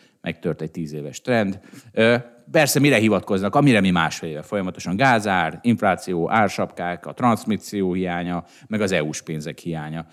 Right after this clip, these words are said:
Nyilván ez-, ezek voltak mind a két hitelminősítőnél az e-, a, a fő, a fő, fő dolgok.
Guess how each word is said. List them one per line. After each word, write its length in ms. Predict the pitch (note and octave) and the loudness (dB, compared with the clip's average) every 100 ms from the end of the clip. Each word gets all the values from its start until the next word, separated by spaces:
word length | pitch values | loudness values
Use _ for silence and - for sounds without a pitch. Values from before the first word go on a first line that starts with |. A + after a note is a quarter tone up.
| _ _ - | _ _ -8
Nyilván 400 | F2 F2 D#2+ D#2 | -4 -2 -2 -4
ez-, 120 | D#2 | -4
ezek 340 | F2 F2 E2+ | -4 -4 -4
voltak 300 | F2 D#2+ E2+ | -4 -4 -4
mind 180 | F#2+ F2+ | -4 -4
a 80 | E2 | -4
két 220 | F#2 E2 | -6 -6
hitelminősítőnél 1000 | F#2+ F2+ E2 E2+ D#2+ - E2 E2+ D#2+ D2+ | -6 -4 -4 -2 -4 -6 -8 -8 -10 -8
az 160 | D#2 F2 | -10 -4
e-, 180 | A2+ G#2 | -2 0
a, 500 | G2+ D#2 - F2 E2 | 0 -2 -4 -6 -6
a 60 | |
fő, 140 | - C#3 | -4 -4
a 240 | F#2+ G2 | -2 -4
fő, 340 | E2+ C3+ B2+ G#2+ | -4 0 2 2
fő 240 | D3 C3 | 2 4
dolgok. 540 | A#2+ A#2 G#2+ G#2+ G2+ | 4 4 4 2 0